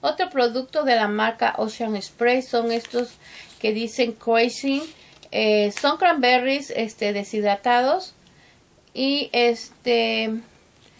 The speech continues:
también vienen con infusión de granada. Eh, no tiene colores artificiales ni conservadores.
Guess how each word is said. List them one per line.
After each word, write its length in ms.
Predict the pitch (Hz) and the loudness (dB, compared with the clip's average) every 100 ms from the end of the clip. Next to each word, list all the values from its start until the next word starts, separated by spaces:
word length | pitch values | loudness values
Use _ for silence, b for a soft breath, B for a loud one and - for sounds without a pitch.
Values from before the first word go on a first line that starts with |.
| B B - | B B 0
también 720 | 240 240 240 254 262 285 294 | 2 2 2 0 2 0 -2
vienen 340 | 233 262 262 269 | -2 0 0 2
con 240 | 262 240 | 2 2
infusión 1000 | 240 220 226 214 - 240 240 247 262 269 - | 0 -4 -8 -8 -8 -4 2 4 2 0 -8
de 600 | 208 226 233 247 285 - | -2 4 4 4 2 -2
granada. 800 | 220 208 202 214 220 226 262 339 359 _ _ _ _ _ b b b _ _ | -6 2 2 2 0 2 2 0 -2 _ _ _ _ _ b b b _ _
Eh, 640 | - 220 220 220 220 214 | -6 -2 -2 0 2 2
no 240 | 220 254 262 | 2 0 0
tiene 340 | 285 285 320 | -2 -2 -4
colores 420 | 320 254 240 254 269 | 0 4 4 4 0
artificiales 1000 | 240 220 214 214 - 254 262 277 277 | -2 -4 -8 -10 0 2 4 4 0
ni 100 | 254 | 0
conservadores. 1160 | 220 208 202 208 190 185 190 214 220 233 320 - | -4 -6 -4 -4 -2 -2 0 0 0 0 -2 -8